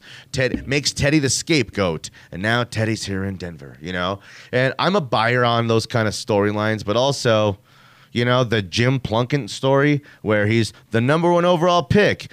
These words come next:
flounders out, is buried, almost out of the N F L, and then the Raiders pick him up out of the gutter, and he goes and wins two Super Bowls with the Raiders.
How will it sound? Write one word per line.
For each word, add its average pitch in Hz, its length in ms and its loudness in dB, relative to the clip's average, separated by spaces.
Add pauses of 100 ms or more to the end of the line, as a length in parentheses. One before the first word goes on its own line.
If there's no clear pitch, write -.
(120)
flounders 170 840 0
out, 180 380 2
is 110 100 2
buried, 147 260 2
almost 180 340 2
out 185 160 4
of 151 80 2
the 117 100 2
N 113 100 0
F 107 200 -4
L, 95 340 2 (180)
and 92 300 -4
then 101 280 0
the 92 200 2
Raiders 78 720 0
pick 87 260 -4
him 85 120 -4
up 85 180 -4
out 82 160 0
of 85 80 -2
the 85 100 -4
gutter, 78 480 -6 (300)
and 98 160 -2
he 123 40 0
goes 117 220 0
and 110 100 -2
wins 110 220 -2
two 120 240 0
Super 104 280 0
Bowls 87 220 0
with 87 140 -2
the 90 80 0
Raiders. 82 420 -2